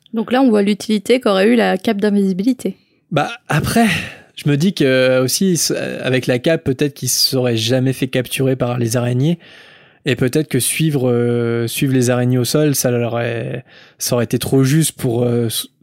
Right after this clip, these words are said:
Speaker 2: trouver la fosse. Et puis dans tous les cas, pour se retrouver face à Aragog, il aurait, <laughs> il, il se serait mis en danger, tu vois.
Speaker 1: Mhm.
Speaker 2: Enfin, je sais pas.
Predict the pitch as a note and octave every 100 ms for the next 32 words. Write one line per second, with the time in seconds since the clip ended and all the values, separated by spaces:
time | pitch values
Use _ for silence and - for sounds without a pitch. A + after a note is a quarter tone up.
0 | - - C3 B2 A#2+ - D3+ - - _
1 | _ - - - C3+ D3 D3 D#3+ D3 F3+
2 | E3 C#3+ C3+ C#3+ C3+ D3 C3 C#3 B2+ C3+
3 | D#3 C3 B2 B2 D3 - - - _ -
4 | - - B2+ - C3+ - - - C3 C3
5 | B2+ B2 C3 C3+ C3+ B2+ B2 B2 _ _
6 | - A#3 G#3 G#3+ - _ - C3 C#3 C3+
7 | B2+